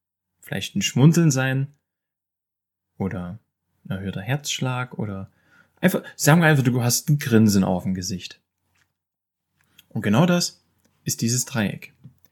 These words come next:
Und genau so entsteht's aber eben auch, wenn du negativ denkst. Das heißt, du hast irgendeinen negativen Gedanken. Irgendwas, sagen wir, den Glaubenssatz vielleicht, "Ich bin nicht gut genug" oder "Ich schaff das sowieso nicht." Das bringt dir sofort diese beklemmende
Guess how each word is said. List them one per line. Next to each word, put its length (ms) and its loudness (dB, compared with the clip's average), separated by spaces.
Und 100 0
genau 260 4
so 180 2
entsteht's 400 0
aber 220 -2
eben 180 -2
auch, 180 -6
wenn 120 2
du 80 4
negativ 580 0
denkst. 320 -10
Das 140 -8
heißt, 220 -4
du 40 0
hast 220 -4
irgendeinen 580 -2
negativen 560 -4
Gedanken. 500 -6
Irgendwas, 680 0
sagen 240 -4
wir, 220 -6
den 100 -8
Glaubenssatz 580 -4
vielleicht, 340 -6
"Ich 160 -10
bin 80 -2
nicht 140 -2
gut 180 0
genug" 300 -8
oder 180 -10
"Ich 120 -10
schaff 320 -10
das 200 -6
sowieso 420 -2
nicht." 300 -14
Das 120 -8
bringt 300 -2
dir 200 -2
sofort 580 0
diese 240 2
beklemmende 1200 0